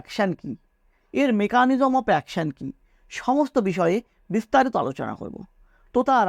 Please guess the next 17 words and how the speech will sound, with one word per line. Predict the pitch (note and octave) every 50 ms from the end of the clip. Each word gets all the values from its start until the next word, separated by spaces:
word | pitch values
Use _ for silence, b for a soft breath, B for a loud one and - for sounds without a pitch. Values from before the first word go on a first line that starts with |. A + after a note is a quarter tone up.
| F3
আগে | F3 F3 G#3+ A#3 G3 F3+ F#3 G#3 G#3+
আপনি | - G#3+ G#3+ G3
যদি | G#3+ G#3 G#3 G3
আমার | G3 F#3 -
চ্যানেলে | F#3+ F3 F3 G3 G3 F3+ D#3 D#3+
নতুন | E3 E3+ - B3+ B3+ A#3+ G3+
হয়ে | F#3 F3 E3+ D#3+ -
থাকেন, | D#3+ D#3 - G3 G#3 G3+ -
প্লিজ | - B3+ C4 B3 G3
চ্যানেলটিকে | - F#3+ F3 E3+ E3 D#3 D3+ E3 D#3 -
সাবস্ক্রাইব | E3+ F3+ F3 - - A3 A3 G#3 F#3+ -
করে | - G#3+ G#3 G#3 G#3 G#3 _ _ _ _ - -
সম্পূর্ণ | - - B3+ A#3+ D4+ D4 C#4 C4+ - F#3
ভিডিওটি | F3+ D#3 D#3 E3 D#3+ E3 F#3 D#3
দেখতে | D#3 - - C#3 -
থাকুন। | - - - - D#3+ D#3+ _ _ _ _ _ _ _ _ _ _ _ _ _ _ _ _ _ _ -
তো | -